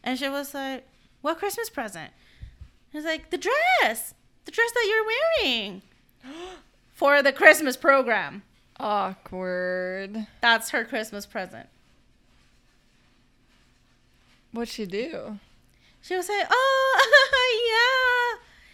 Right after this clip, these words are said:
Speaker 1: yeah. Yeah, I love it. Thank you." But her brother got something else, like, on top of, like, the Christmas program outfit that he was supposed to wear, he got something else. And then that's when I was like,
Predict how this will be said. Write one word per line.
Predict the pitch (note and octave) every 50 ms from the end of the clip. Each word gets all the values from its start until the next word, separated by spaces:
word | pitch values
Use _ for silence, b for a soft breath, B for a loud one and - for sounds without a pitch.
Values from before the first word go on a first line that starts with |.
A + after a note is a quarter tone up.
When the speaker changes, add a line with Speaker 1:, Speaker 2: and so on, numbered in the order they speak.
| b b b
Speaker 1:
yeah. | D4 E4+
Yeah, | F#4 G#4
I | A4 G#4 G#4 G4+ G4 G4+ G#4 G4+
love | G4 G#4 G4
it. | F#4 -
Thank | D#4 D#4 E4 G4 G4+ - -
you." | F#4 F4 E4 D#4+ D#4 D#4 D#4 D#4 D#4 D#4+ E4+ F4 E4+ b b b b b b b b _ _ _ _ _ _ _ _ _ _ _ _ _ -
But | C#4 C4 - -
her | A#3+ D4 C4
brother | A3 G#3 A3+ A3+ A3 A#3+ A#3
got | A3 G3+ F3+ - -
something | - - - - - G#2+ -
else, | - - - G#3+ -
like, | - A#2+ A#2 - - - -
on | G#3 G#3+
top | G#3 A#3 G3 -
of, | F3+ F#3+ -
like, | - E3 F#3+ -
the | G3
Christmas | - - F3+ F#3+ - F3+ F3
program | - - G#3 F3+ F3+ F#3 F3 F3 -
outfit | - - - - G3+ F#3 -
that | F3+ F#3
he | F#3 G3+ F#3+ F#3+ F#3+ F#3
was | F#3 F3 F3 F3+ -
supposed | F3 - G3 F3 - -
to | F3
wear, | E3+ F#3+ G#3+ G#3 G3+ G3 F#3 F#3 B B B B B B
he | - - G3
got | F#3+ E3+ E3+ - -
something | - - - - C#3+ - - -
else. | - E2+ - - - - - - _ _ _ _ _ _ _ _ _ _ _ _ _ _ _ _ _ _ _ _ _ _ _ _ _ _ _ - - - - _ _ _ _ _ _ _ _ _ -
And | A#3+ A#3+ A#3 A#3+
then | A#3 A3 G#3 G3+ G3+ G#3
that's | F#3+ G#3+ A#3 C4+ - -
when | C#4+ C4+ B3
I | A#3 A3+
was | A3+ A3+ A3+ A3+ -
like, | A#3 A3 G#3+ G3+ G3+ F#3+